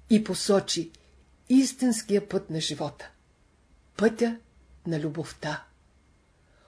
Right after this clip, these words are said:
Общественото, политическото и духовното положение на народите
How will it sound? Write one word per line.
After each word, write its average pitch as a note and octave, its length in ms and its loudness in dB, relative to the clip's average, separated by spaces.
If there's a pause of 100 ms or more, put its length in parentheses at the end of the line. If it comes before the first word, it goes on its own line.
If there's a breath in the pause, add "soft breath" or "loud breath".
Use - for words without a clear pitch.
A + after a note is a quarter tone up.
(160 soft breath)
Общественото, F3+ 840 0
политическото F#3 840 -2
и D#3+ 80 -2
духовното G#3+ 640 0
положение F#3 600 0
на D#3 140 -2
народите E3 640 0